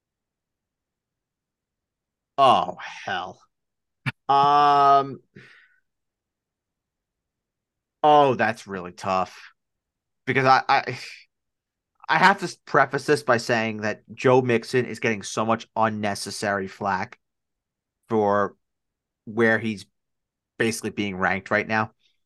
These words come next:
He is being ranked in the consensus. He is forty-second overall in the consensus, and, uh, the running back ranks, he is the R B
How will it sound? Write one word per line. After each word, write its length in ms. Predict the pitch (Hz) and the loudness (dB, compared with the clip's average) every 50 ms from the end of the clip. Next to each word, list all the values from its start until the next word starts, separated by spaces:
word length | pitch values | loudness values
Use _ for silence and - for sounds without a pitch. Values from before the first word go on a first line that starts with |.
| _ _ _ _ _ _ _ | _ _ _ _ _ _ _
He 260 | _ - 131 135 151 147 | _ -2 -2 -2 -2 -2
is 260 | 92 - 143 123 113 | -6 -6 -6 -6 -6
being 400 | - _ - 131 127 123 120 113 | -6 _ 0 2 2 2 2 2
ranked 320 | 117 117 110 110 110 - | 2 2 2 2 0 -4
in 200 | 113 104 - 110 | -6 -6 -6 -8
the 80 | 110 110 | -8 -8
consensus. 880 | - - 107 95 - - - 127 123 113 117 - - 104 101 - - _ _ _ _ _ _ _ _ _ _ | -10 -10 -12 -12 -6 -2 0 0 0 0 -4 -4 -4 -4 -4 -6 -12 _ _ _ _ _ _ _ _ _ _
He 260 | _ 135 147 156 156 | _ -4 -2 0 0
is 240 | 165 151 127 - - _ _ _ _ | 0 0 -2 -4 -10 _ _ _ _
forty-second 720 | - 175 170 180 196 190 - - - 175 165 - 175 - | 4 6 6 6 4 2 0 2 2 2 2 2 -2 0
overall 600 | - 147 147 131 127 127 123 117 113 113 113 110 - - | 2 2 2 4 4 4 6 6 6 6 4 4 0 -4
in 100 | 113 110 | -8 -10
the 80 | 110 | -10
consensus, 920 | - - 117 98 - - - 123 117 107 - - - 104 101 101 - - - | -10 -12 -14 -14 -10 -2 0 0 0 0 -2 -6 -6 -6 -6 -6 -6 -10 -8
and, 640 | - 110 110 107 107 104 101 101 104 104 101 98 - - - - _ _ _ _ _ _ _ _ _ _ _ _ _ _ _ _ _ | -6 -4 -4 -2 -2 -4 -4 -4 -6 -8 -10 -10 -12 -16 -16 -18 _ _ _ _ _ _ _ _ _ _ _ _ _ _ _ _ _
uh, 120 | - 127 | -6 -2
the 120 | 117 120 117 | -2 0 2
running 380 | 117 120 123 127 131 127 120 | 4 4 4 4 2 0 0
back 340 | 117 127 117 117 117 113 117 | 0 2 4 4 2 2 -2
ranks, 640 | 110 113 113 110 110 110 107 95 - - - - | -2 0 0 2 2 0 -2 -6 -10 -14 -14 -14
he 460 | - - - 123 127 123 120 117 120 _ | -14 -14 -10 -8 -4 -4 -4 -4 -6 _
is 520 | - 120 120 120 117 113 113 107 104 - - | 0 2 4 4 4 2 0 -2 -4 -10 -6
the 420 | - 117 110 107 107 107 107 - - _ _ | -2 -2 0 0 0 -2 -4 -6 -6 _ _
R 400 | 120 120 117 117 117 120 120 117 | 4 6 6 8 6 6 6 4
B 840 | 104 95 - - 104 101 101 98 98 98 98 101 101 101 107 120 | 2 -2 -8 -8 -8 -6 -6 -6 -6 -6 -6 -6 -6 -4 -4 -4